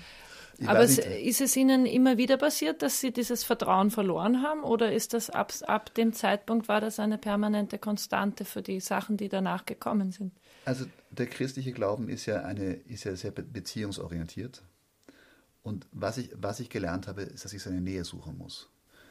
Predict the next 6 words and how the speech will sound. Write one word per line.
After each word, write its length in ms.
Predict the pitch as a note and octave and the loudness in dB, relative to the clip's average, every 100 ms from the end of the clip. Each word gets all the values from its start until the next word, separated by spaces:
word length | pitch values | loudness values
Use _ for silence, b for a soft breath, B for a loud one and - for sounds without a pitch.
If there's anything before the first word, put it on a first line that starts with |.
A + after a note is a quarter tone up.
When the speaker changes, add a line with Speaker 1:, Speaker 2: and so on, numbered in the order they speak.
| b b - | b b -8
Speaker 1:
Seine 200 | - F#2+ | -2 0
Nähe 160 | F#2+ | 0
suchen 340 | G2+ G#2+ G#2 G2+ | -2 -4 -4 -6
muss, 260 | G2+ - - _ | -4 -6 -8 _
ähm, 420 | - F#2+ F2+ F#2 F#2 _ b b b b b b _ _ _ _ _ _ _ _ _ _ _ _ _ | -4 0 0 -2 -8 _ b b b b b b _ _ _ _ _ _ _ _ _ _ _ _ _
und, 220 | - G#2 | -4 -2